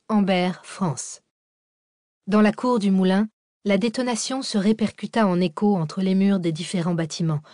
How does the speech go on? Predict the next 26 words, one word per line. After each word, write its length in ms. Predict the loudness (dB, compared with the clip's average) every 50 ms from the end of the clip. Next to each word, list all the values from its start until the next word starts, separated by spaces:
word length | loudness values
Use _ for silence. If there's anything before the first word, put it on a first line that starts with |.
| -20 -20 -20 -20 _ _
comme 240 | 2 4 4 4 4
enfermés 560 | 2 -2 -4 -4 -4 -4 -2 -2 -4 -4 -2 -2
entre 240 | -2 -2 0 0
les 140 | 2 4 4
murs 200 | 4 4 4 2
de 80 | 0 0
la 140 | -2 0 0
meunerie, 400 | 0 0 0 0 -2 -2 -4 -6 -8 _ _ _
ceux 220 | -12 -6 -4 -2 -2
des 140 | -2 -2 -2
caves 200 | -2 -2 -2 -2
voûtées 480 | -4 -6 -8 -8 -4 -2 -2 -2 -2 -4 -8 -20 -20 _ _
et 120 | -2 2 2
les 120 | 2 2
planches 320 | 0 -2 -2 0 0 0
vermoulues 480 | 0 2 4 6 6 6 6 6 4 2
de 100 | 2 0
la 140 | -2 -2 -2
pergola 440 | -2 -4 -4 -2 -2 0 0 0 0
de 100 | 0 -2
la 120 | -2 -2
grange. 400 | -4 -6 -10 -10 -10 -10 -12 -12 _ _ _ _ _ _ _ _ _ _ _ _ _ -2
Dans 180 | 0 0 0 0
un 80 | -2
premier 340 | -2 0 0 2 2 2 0
temps, 300 | 0 0 2 2 2 2